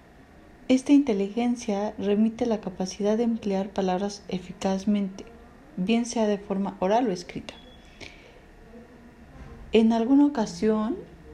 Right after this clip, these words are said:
tuve un paciente, un señor de campo que había estudiado, creo, hasta tercero de primaria, si no es que menos, y cuando me narraba lo que le se-, le sucedía, de verdad, les juro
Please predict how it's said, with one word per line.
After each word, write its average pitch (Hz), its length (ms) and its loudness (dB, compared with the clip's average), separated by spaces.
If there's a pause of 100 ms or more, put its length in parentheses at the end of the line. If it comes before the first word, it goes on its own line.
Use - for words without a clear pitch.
(120)
tuve 226 240 4
un 240 100 -2
paciente, 208 840 0 (340)
un 208 100 2
señor 214 640 0
de 185 240 -2
campo 226 640 0 (500)
que - 120 -2
había 196 140 6
estudiado, 208 440 0
creo, 185 160 -2
hasta 180 240 -8
tercero 180 400 -2
de 180 80 0
primaria, 180 560 -2
si 196 160 -6
no 180 80 0
es 180 140 -4
que - 100 -6
menos, 214 560 -2 (800)
y 226 120 -2
cuando 226 280 4
me 226 140 2
narraba 233 440 0
lo 370 160 -2
que - 80 -6
le 202 120 0
se-, - 240 -4 (120)
le 202 140 2
sucedía, 202 720 0 (760)
de 208 160 4
verdad, 226 380 2 (160)
les 214 360 2
juro 311 440 0